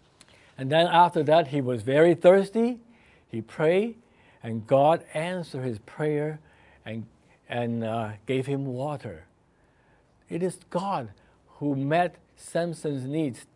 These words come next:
time and time again, and it is God who will meet you and my needs time and time again. So God is the one who can meet all our needs.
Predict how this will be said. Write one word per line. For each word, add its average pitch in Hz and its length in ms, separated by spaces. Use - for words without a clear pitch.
time 175 380
and 135 140
time 156 280
again, 110 500
and 127 100
it 123 200
is 110 180
God 120 420
who 131 160
will 117 180
meet 131 380
you 147 420
and 123 240
my 147 300
needs 120 360
time 127 300
and 101 140
time 110 280
again. 95 400
So 131 240
God 156 460
is 127 160
the 120 100
one 117 520
who 120 120
can 113 220
meet 123 220
all 135 200
our 139 180
needs. 120 420